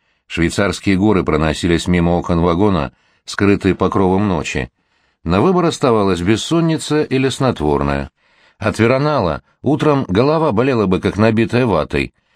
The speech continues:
Гаусс предпочитал поворочаться некоторое время сбоку на бок.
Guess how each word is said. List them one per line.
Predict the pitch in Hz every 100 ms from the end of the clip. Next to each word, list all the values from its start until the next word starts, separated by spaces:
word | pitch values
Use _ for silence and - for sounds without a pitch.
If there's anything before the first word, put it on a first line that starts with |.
| _
Гаусс | - 78 92 87
предпочитал | 98 - 85 - 95 87
поворочаться | 101 98 107 90 85 -
некоторое | 82 78 - 80
время | 78 90 87
сбоку | 80 76 85 95
на | 92 73
бок. | 64 60